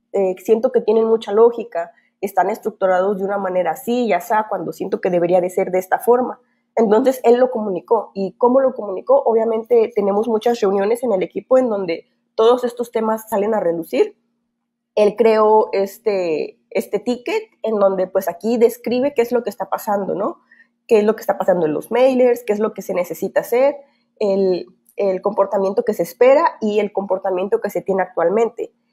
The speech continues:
Eh, también aquí en los tickets solemos poner los links a donde hacemos referencia,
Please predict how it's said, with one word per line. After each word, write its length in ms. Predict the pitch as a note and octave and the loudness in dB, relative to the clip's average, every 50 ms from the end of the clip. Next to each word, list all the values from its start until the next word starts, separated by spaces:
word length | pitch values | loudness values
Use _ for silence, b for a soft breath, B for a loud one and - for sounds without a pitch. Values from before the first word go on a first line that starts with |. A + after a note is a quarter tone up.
| _ _ _ _ _ _ _ _ _ | _ _ _ _ _ _ _ _ _
Eh, 300 | - A#3+ A#3 A3+ A3+ A3 | 4 6 6 6 4 2
también 340 | A#3 A3 G#3+ G#3+ A3 A#3 B3+ | 2 0 2 2 2 2 2
aquí 340 | B3+ B3+ - B3+ B3+ C4+ C#4 | 0 0 0 0 2 4 4
en 100 | C4+ B3+ | 4 2
los 180 | A#3+ A3+ - | 2 0 -2
tickets 480 | - A3+ G3+ - B3 B3 - - - _ _ | -6 -6 0 0 0 0 0 -8 -18 _ _
solemos 500 | - - G#3+ G3 F#3+ G3+ G#3 A3 A3 - | -6 -2 0 2 2 2 0 -2 -4 -4
poner 340 | - G#3+ G3+ F#3+ G3 G3 G3+ | -4 -2 0 0 0 0 0
los 420 | A3 G#3+ G#3 G3 F3 E3 E3 - | -2 0 0 0 -2 -4 -6 -6
links 520 | G3+ G3 G3 A3 B3+ C4+ C4 - - - _ _ | -6 -2 0 0 0 -2 -4 -8 -16 -20 _ _
a 120 | - G#3 F#3+ | -4 -2 0
donde 680 | F#3+ F#3 F#3 F3+ F3+ E3+ E3+ D#3+ D#3+ D#3 D#3 D3+ - - | 0 0 -2 -2 -4 -4 -4 -2 -2 -4 -4 -6 -8 -10
hacemos 420 | - - - F#3+ F3+ G3 G#3+ G#3 | -12 -6 -4 -4 -2 -2 -2 -2
referencia, 680 | F#3 F#3 - F3 F#3 G#3 A3+ A#3+ A#3 - F#3+ - - | -4 -2 0 2 2 4 2 0 0 -4 -8 -8 -8